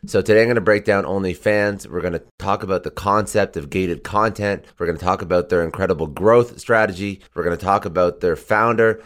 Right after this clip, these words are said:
Tim Stokely. Um, let's get right into it. So we're gonna start off with, uh, glam worship. So in two thousand eleven, Tim Stokely spent his time partying around the world. He comes from a very, very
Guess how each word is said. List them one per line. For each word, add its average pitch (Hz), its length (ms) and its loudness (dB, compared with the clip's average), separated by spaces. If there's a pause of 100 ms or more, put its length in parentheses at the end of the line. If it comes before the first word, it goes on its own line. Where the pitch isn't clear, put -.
(140)
Tim 85 220 -8
Stokely. 107 760 2 (220)
Um, 85 440 -2 (120)
let's 135 240 2
get 123 140 2
right 113 140 6
into 90 260 -2
it. 67 120 -6
So 117 400 4
we're 117 140 -2
gonna 135 140 0
start 123 300 4
off 113 320 4
with, 101 460 0
uh, 85 220 0
glam 104 380 0
worship. 76 640 -4
So 104 200 0
in 98 60 -2
two 110 100 -4
thousand 113 320 2
eleven, 92 640 0
Tim 120 280 0
Stokely 87 840 0
spent 95 420 -4
his 101 300 -4
time 80 540 -6
partying 98 580 -2
around 85 400 -2
the 82 100 -4
world. 71 380 -6
He 85 240 -8
comes 82 340 -8
from 87 160 -8
a 82 80 -4
very, 80 480 0
very 73 560 -2